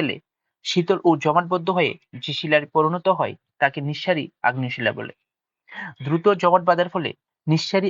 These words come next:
আগ্নেয় শিলার কণাগুলি সূক্ষ্ম প্রকৃতির হয়। উৎপত্তি অনুসারে নিঃসারী আগ্নেয় শিলাকে দুভাগে ভাগ করা হয়, একটা হচ্ছে লাভা শিলা ও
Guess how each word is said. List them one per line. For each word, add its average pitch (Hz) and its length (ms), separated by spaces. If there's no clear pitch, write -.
আগ্নেয় 156 320
শিলার 156 220
কণাগুলি 165 400
সূক্ষ্ম - 300
প্রকৃতির 139 460
হয়। - 160
উৎপত্তি 202 400
অনুসারে 180 420
নিঃসারী 180 400
আগ্নেয় 170 240
শিলাকে 190 340
দুভাগে 156 320
ভাগ 123 240
করা 110 180
হয়, 98 120
একটা - 140
হচ্ছে 151 160
লাভা 139 220
শিলা 165 280
ও 143 80